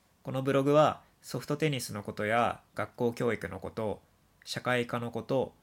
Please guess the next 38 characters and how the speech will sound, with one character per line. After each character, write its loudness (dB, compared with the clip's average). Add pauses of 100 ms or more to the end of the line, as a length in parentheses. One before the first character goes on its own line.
(180)
勉 -4
強 0
の -6
こ -4
と、 0 (460)
あ -18
と -8
生 -4
活 -4
改 4
善 -4
に -12
関 -8
す -8
る -4
こ -6
と -4
な -8
ど、 -6 (360)
僕 -8
が 2
今 -6
ま -2
で -4
に -4
学 -8
ん -12
だ -6
こ -8
と 0
を 2
ひ -8
た 0
す -6
ら 0
好 -10
き -6
勝 -4